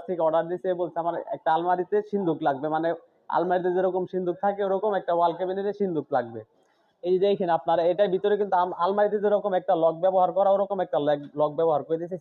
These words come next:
সিকিউরিটিটা বেশি। এর ভিতরে দেখেন একটা বড় একটা সিন্দুক পুরাটা। সিন্দুকটা কিন্তু আপনি আলমারিতে সচরাচর দেখায়, এটা আপনার একটা ওয়াল ক্যাবিনেটে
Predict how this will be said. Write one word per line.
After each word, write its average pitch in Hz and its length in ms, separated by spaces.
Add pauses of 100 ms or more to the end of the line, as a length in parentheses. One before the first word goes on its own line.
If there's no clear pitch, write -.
সিকিউরিটিটা 196 500
বেশি। 156 380 (640)
এর 147 100
ভিতরে 170 300
দেখেন 185 300
একটা 170 220
বড় 196 320
একটা 180 300 (220)
সিন্দুক 156 340
পুরাটা। 117 360 (880)
সিন্দুকটা 202 440
কিন্তু 208 240
আপনি 190 180
আলমারিতে 185 440
সচরাচর 190 480
দেখায়, 160 340
এটা 165 140
আপনার 175 220
একটা 190 220
ওয়াল 185 240
ক্যাবিনেটে 190 540